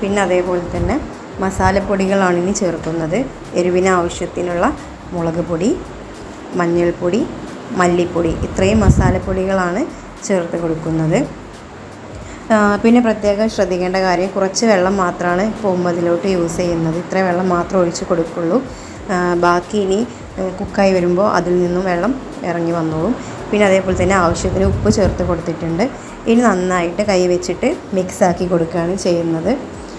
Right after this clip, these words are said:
ഇതിപ്പോൾ, ആ, ഇത് ഒരു നല്ലൊരു ബീഫ് കറിയാക്കി സെറ്റാക്കിയതിന് ശേഷം അതിൽ നിന്ന് വേണ്ടത് പിന്നെ റോസ്റ്റ്, റോസ്റ്റ് ആക്കാൻ വേണ്ടിയിട്ട് അതിൽ നിന്ന് എടുത്തിട്ട് വേറെ സെപ്പറേറ്റ് ചെയ്യുകയാണ് ചെയ്യുക ട്ടോ.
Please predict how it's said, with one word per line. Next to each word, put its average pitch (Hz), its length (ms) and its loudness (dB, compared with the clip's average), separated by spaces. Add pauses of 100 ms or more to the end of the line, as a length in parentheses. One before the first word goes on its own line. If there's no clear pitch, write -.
(300)
ഇതിപ്പോൾ, 269 540 4
ആ, 208 320 4 (200)
ഇത് 208 340 0
ഒരു 202 140 0
നല്ലൊരു 208 640 2
ബീഫ് 190 280 0
കറിയാക്കി 185 580 2 (100)
സെറ്റാക്കിയതിന് 180 640 -2
ശേഷം 185 560 -2
അതിൽ 185 180 -2
നിന്ന് 185 160 2
വേണ്ടത് 175 560 2 (400)
പിന്നെ 180 160 -2
റോസ്റ്റ്, 180 540 0 (180)
റോസ്റ്റ് 180 340 2
ആക്കാൻ 180 260 0
വേണ്ടിയിട്ട് 175 360 0
അതിൽ 175 160 0
നിന്ന് 175 140 0
എടുത്തിട്ട് 170 460 -2 (380)
വേറെ 180 220 0
സെപ്പറേറ്റ് 175 480 -2
ചെയ്യുകയാണ് 165 440 0
ചെയ്യുക 156 280 -4
ട്ടോ. 160 180 -2